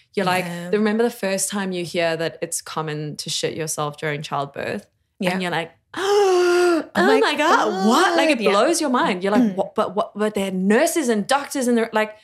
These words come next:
Speaker 1: you can't wrap your head around it. And
Speaker 2: Yeah.
Speaker 1: you kind of, like, over time and enough friends go through it,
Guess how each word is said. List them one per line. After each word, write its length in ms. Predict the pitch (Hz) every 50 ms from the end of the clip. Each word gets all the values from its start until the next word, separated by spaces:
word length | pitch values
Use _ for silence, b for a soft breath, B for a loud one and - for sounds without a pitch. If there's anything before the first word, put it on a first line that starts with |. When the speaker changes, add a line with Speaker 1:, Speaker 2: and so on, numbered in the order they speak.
| b b b b
Speaker 1:
you 120 | - 208 208
can't 520 | 208 - 226 247 254 262 262 254 240 240 - _ -
wrap 240 | 196 202 214 214
your 100 | - 190
head 160 | 202 190 220 254
around 360 | 262 233 190 180 170 170 156
it. 140 | 151 151 -
And 80 | - 196
Speaker 2:
Yeah. 100 | 240 -
Speaker 1:
you 60 | 202 196
kind 280 | 220 208 202 208 208 226
of, 100 | 233 214
like, 320 | 214 196 196 190 - _ _ _ _ _ _ _ _ _ _ _
over 180 | - 202 202 202
time 460 | 196 - - 208 196 190 190 190 185
and 140 | 180 175 170
enough 300 | 165 - 175 185 180 180
friends 360 | - - 185 180 180 185 165
go 160 | - - 175
through 200 | 170 - - 180
it, 280 | 180 175 175 170 - -